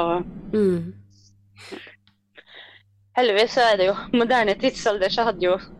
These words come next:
Speaker 1: med meg headset og Netflix på telefonen.
Speaker 2: Ja, ja, ja.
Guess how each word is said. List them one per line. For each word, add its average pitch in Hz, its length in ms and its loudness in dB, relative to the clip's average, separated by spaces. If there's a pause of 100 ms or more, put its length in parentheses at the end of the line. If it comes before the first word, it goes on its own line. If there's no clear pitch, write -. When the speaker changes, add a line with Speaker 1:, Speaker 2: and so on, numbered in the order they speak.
(300)
Speaker 1:
med 214 220 -4
meg 180 160 -2
headset 180 580 -4
og 180 380 0 (800)
Netflix - 560 -4
på - 120 -8
telefonen. 185 680 0 (280)
Speaker 2:
Ja, 196 220 -2
ja, 202 260 -2
ja. 175 180 -6